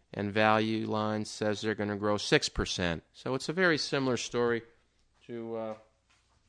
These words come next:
Dun and Brad. It may be a little more leveraged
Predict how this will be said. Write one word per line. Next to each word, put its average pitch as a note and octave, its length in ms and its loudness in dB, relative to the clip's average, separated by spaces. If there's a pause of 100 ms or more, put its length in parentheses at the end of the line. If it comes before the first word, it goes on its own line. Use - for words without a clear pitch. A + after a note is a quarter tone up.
(340)
Dun A2+ 200 6
and G2+ 140 4
Brad. G#2+ 500 10 (380)
It F2 160 -2
may A#2+ 180 4
be A2 160 2
a G#2 80 4
little C3+ 260 0
more A2+ 260 4
leveraged G#2 840 2